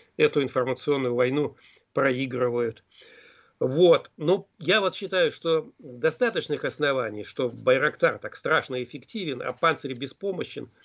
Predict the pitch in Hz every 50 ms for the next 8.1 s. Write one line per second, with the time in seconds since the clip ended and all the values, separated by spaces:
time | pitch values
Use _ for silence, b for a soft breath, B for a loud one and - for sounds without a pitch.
0 | B B B B B _ 120 139 180 220 202 151 135 165 170 156 180 175 160 160
1 | 156 160 160 - 180 160 - 147 135 143 139 147 151 147 131 - 151 131 147 139
2 | - 151 143 139 147 131 139 160 - - 175 156 127 - 156 147 147 151 147 147
3 | 151 147 147 143 147 143 - 160 - - 175 156 120 131 - - 123 120 120 120
4 | - 131 - 135 107 - - - _ _ b b b b b b b b b _
5 | - - 139 147 156 - - - - _ _ 147 165 170 160 156 143 - 165 151
6 | 147 131 - 147 120 - 135 123 117 135 139 156 160 139 - - 123 135 139 -
7 | - 156 135 131 113 123 123 127 139 139 127 123 113 101 98 117 117 117 120 113
8 | 104 -